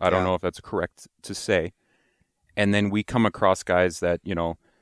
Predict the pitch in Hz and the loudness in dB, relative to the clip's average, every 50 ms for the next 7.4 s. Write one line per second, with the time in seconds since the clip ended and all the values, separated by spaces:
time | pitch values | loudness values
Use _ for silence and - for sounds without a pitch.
0 | _ _ _ _ _ - - - - 127 107 101 95 113 113 87 101 95 90 92 | _ _ _ _ _ -14 -8 -2 0 0 0 0 0 -2 -2 -2 -2 -4 -4 -4
1 | 87 85 73 67 90 101 104 98 95 - 107 101 110 - - 101 98 98 95 95 | -6 -6 -10 -8 -2 2 2 2 2 2 2 2 2 2 0 -2 0 0 0 0
2 | 95 101 98 92 98 98 98 90 92 98 98 101 92 90 90 - - 101 92 92 | 0 0 0 2 2 2 0 0 -2 -2 -2 0 0 -2 -4 -2 2 2 2 2
3 | - 95 92 - 98 95 92 95 98 101 101 - 95 95 92 95 107 117 127 113 | 0 -4 -8 -6 -6 -4 -2 -2 -2 -2 -2 -4 -4 -4 -2 -2 -2 -2 -2 -4
4 | - - - - 90 92 - - 113 110 110 113 117 123 123 101 92 - - 95 | -4 -6 -6 -2 -2 -2 0 0 -2 0 0 2 2 2 2 0 0 -2 -2 -4
5 | 95 - - - 95 90 - - 95 85 85 92 85 - 92 87 90 95 92 90 | -4 -4 -2 -2 -2 -2 -2 -4 -6 -6 -4 -6 -6 -6 -4 -4 -2 -2 -2 -2
6 | 85 85 80 - 85 82 - - - 92 92 - - - 104 92 90 87 85 85 | -4 -4 -4 -4 -6 -8 -6 -4 -2 -2 -2 -2 -4 -6 -6 -4 -4 -4 -4 -4
7 | 82 85 85 87 82 78 - - | -4 -4 -4 -4 -4 -4 -6 -8